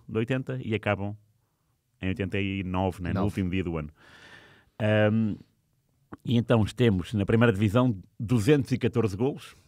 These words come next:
Speaker 1: de livre direto. É um, é um número engraçado que foi aumentando consoante os anos.
Speaker 2: Cerca de vinte por época, não é?
Speaker 1: É.
Speaker 2: Vinte e um.
Speaker 1: E é curioso que,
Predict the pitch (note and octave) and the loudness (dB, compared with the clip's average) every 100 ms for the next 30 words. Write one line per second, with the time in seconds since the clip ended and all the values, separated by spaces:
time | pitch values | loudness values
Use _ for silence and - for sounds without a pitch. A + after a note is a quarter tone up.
0 | _ - F2 F#2 F2 F#2 G#2 - - G#2+ | _ -10 -6 -4 -2 -2 -4 -8 -20 -16
1 | - D#2 D#2+ E2 E2 E2+ D#2+ E2 D#2 E2 | -12 -10 -8 -6 -4 -4 -4 -4 -6 -6
2 | F2+ F2+ F2 G#2 G#2+ - - C3 G#2+ G#2+ | -4 -4 -2 0 -2 -2 0 2 4 2
3 | F#2+ G#2 F2+ - F2+ - F2+ E2+ E2+ F2 | 0 0 -4 -4 -10 -8 -6 -6 -8 -12
4 | D#2+ E2+ - _ - F#2 A2 A#2 C#3 - | -14 -16 -20 _ -8 -2 0 0 -2 -10
5 | - - - A#2+ B2+ A#2 B2 A#2+ - A2 | -20 -14 -4 -4 -2 -2 0 -2 -2 -2
6 | G2+ F#2+ G2 G#2 _ _ - A2 G2+ A2 | -2 -4 -6 -8 _ _ -10 -8 -8 -6
7 | A2+ G#2+ G2+ G2+ _ _ _ _ _ _ | -4 -2 -4 -6 _ _ _ _ _ _
8 | _ _ _ G#2+ A2 A2+ G#2 A#2+ - B2+ | _ _ _ -6 -4 -2 -2 -4 -6 -8
9 | A2 | -8